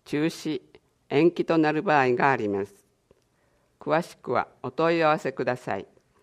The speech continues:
緑化センターの電話は六二の四零二九、ファックス六三の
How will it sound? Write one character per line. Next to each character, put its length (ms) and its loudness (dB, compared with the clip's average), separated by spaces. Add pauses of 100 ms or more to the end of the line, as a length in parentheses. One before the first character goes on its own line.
(1400)
緑 240 2
化 120 -2
セ 200 2
ン 80 4
タ 220 0
ー 20 2
の 240 -2 (260)
電 280 0
話 140 4
は 220 0 (840)
六 340 -2
二 280 4
の 240 0 (540)
四 380 0
零 260 0
二 420 -2
九、 260 -6 (920)
フ 60 -4
ァ 40 0
ッ 60 -2 (140)
ク 80 -12
ス 260 -14 (720)
六 260 -8
三 380 -2
の 160 -8